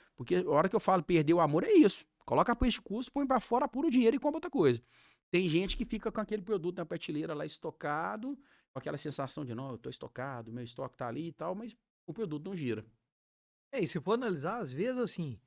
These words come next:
Speaker 2: é, o, o, a que a empresa tá girando é o que ela tá comprando com frequência. E o estoque tá parado ali.
Speaker 1: <laughs>
Speaker 2: É, às vezes você tem ali setenta por cento do estoque parado e trinta por cento girando. Quem tem
Speaker 1: É.
Speaker 2: empre-, é, estoque grande pode acontecer isso.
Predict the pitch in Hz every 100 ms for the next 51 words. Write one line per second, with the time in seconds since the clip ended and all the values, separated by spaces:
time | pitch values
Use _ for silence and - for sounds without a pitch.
0 | _ _ _ _ - 139 139 135 131 -
1 | _ _ _ - 143 208 147 - 233 226
2 | 214 214 185 180 143 143 208 220 175 208
3 | 208 269 233 196 190 196 175 220 160 147
4 | 120 - _ _ _ _ _ - 165 -
5 | 180 170 214 285 269 233 220 156 127 110
6 | _ _ _ _ 143 139 131 165 190 202
7 | 233 214 185 165 143 233 302 214 - 185
8 | 156 - 147 120 147 143 143 190 220 208
9 | 196 220 220 165 160 151 135 123 123 110
10 | _ _ _ _ _ - 143 175 202 156
11 | 180 165 143 131 131 - 151 139 151 190
12 | 226 208 226 240 196 240 160 127